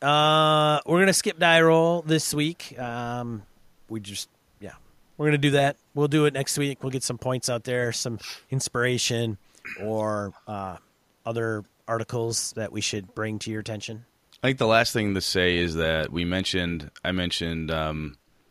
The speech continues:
Speaker 2: V C and Edwin and other people, C W is there. Just tons of people were there. Loads and loads of listeners. And, um,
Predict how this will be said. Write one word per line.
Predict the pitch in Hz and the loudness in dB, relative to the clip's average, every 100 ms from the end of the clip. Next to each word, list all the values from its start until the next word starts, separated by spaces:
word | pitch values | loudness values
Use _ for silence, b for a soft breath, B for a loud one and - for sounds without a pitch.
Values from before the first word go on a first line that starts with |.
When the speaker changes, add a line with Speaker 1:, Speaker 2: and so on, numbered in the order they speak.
| _ b b b | _ b b b
Speaker 2:
V | 92 | -4
C | 87 85 87 87 85 82 | -2 -2 0 0 0 0
and | 78 67 | -2 -4
Edwin | 80 82 85 85 80 | -4 -2 -2 -2 -4
and | 80 | -4
other | 80 | -4
people, | 80 82 | -6 -6
C | 95 | -4
W | 82 104 104 101 | -2 0 2 2
is | 92 | 2
there. | 90 | -2
Just | - - | -4 -10
tons | - - 180 151 110 87 - | -6 0 2 4 2 0 -4
of | 92 | -4
people | 101 98 82 71 | -2 -2 -2 -2
were | 65 78 | -4 -4
there. | 73 69 | -4 -4
Loads | 80 82 87 87 82 76 | -2 0 2 2 0 -4
and | 78 | -4
loads | 78 73 | -4 -4
of | |
listeners. | 73 73 71 67 - | -6 -6 -8 -8 -8
And, | 67 71 71 71 | -8 -8 -8 -6
um, | 69 73 69 | -4 -4 -6